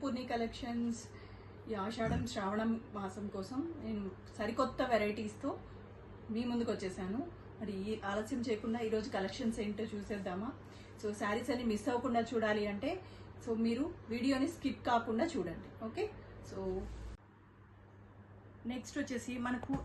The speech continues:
ఇక్కడ ఉన్న శారీస్ అన్నీ కూడా మనకు ట్వెల్వ్ హండ్రెడ్ రేంజ్లో ఉన్న శారీస్ అన్నీ ఉన్నాయి. So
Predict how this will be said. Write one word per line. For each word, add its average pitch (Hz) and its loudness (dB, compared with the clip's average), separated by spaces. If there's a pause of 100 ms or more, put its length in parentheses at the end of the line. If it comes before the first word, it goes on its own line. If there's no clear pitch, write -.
(120)
ఇక్కడ 247 2
ఉన్న 240 6
శారీస్ 240 4
అన్నీ 226 4
కూడా 233 0 (340)
మనకు 233 4
ట్వెల్వ్ 233 6
హండ్రెడ్ 247 4
రేంజ్లో 220 2
ఉన్న 220 4
శారీస్ 202 0
అన్నీ 202 -2 (100)
ఉన్నాయి. 185 0 (440)
So 269 2